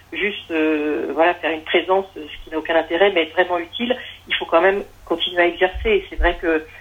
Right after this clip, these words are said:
quand je vois qu'on rappelle des médecins jeunes retraités, et cetera, c'est formidable. C'est des gens qui ont toujours exercé,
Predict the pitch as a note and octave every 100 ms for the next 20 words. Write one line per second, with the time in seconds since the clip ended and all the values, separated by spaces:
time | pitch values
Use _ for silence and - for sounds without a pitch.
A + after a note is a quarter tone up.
0 | - - - D#3+ F3 E3+ D#3+ D3 E3+ E3
1 | D3+ D3+ - E3+ E3 E3 D#3 D#3 D#3 -
2 | F3 - D#3+ G3 - - E3+ G3+ A3 A3
3 | D3+ E3 F3 - - - F3 E3+ D#3+ -
4 | A3